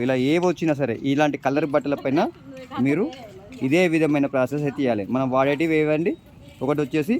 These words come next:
హెచ్పీ జీరో ఫైవ్, హెచ్పీ జీరో ఫైవ్, రెండోది బూస్టర్ పౌడర్ అండి. ఇవి రెండు మాత్రమే యూజ్ చేయాలి. కలర్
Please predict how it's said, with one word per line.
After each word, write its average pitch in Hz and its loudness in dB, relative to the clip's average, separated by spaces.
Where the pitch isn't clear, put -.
హెచ్పీ 170 -2
జీరో 156 4
ఫైవ్, 226 2
హెచ్పీ 170 -2
జీరో 151 4
ఫైవ్, 233 0
రెండోది 165 6
బూస్టర్ 180 4
పౌడర్ 110 -4
అండి. 92 -8
ఇవి 143 -2
రెండు 151 2
మాత్రమే 156 2
యూజ్ 160 2
చేయాలి. 104 0
కలర్ 156 2